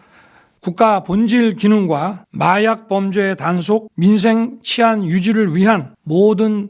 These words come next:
주요 예산을 전액 삭감하여 국가 본질 기능을 훼손하고, 대한민국을 마약 천국, 민생 치안 공황 상태로 만들었습니다. 민주당은 내년도 예산에서 재해대책 예비비 일조 원,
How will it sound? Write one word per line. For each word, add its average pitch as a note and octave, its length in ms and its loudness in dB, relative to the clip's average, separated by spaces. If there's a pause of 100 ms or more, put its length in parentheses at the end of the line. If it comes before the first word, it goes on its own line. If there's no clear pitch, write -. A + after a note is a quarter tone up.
(140)
주요 G#3 500 4
예산을 F3+ 760 -2
전액 A3+ 360 0
삭감하여 F3 800 -4 (140)
국가 F#3+ 500 0
본질 A#3+ 460 0
기능을 G3 520 0
훼손하고, G#3 760 0
대한민국을 G3 1000 0
마약 G3 460 -2
천국, G3 540 -6
민생 A#3 480 2
치안 G#3 480 -2
공황 F#3+ 420 0
상태로 F3+ 540 -2
만들었습니다. D3 800 -8 (300)
민주당은 G#3+ 840 0
내년도 A#3+ 600 2
예산에서 F3 880 0
재해대책 G#3+ 760 2
예비비 F#3+ 440 0
일조 F3+ 440 -2
원, B2+ 220 -4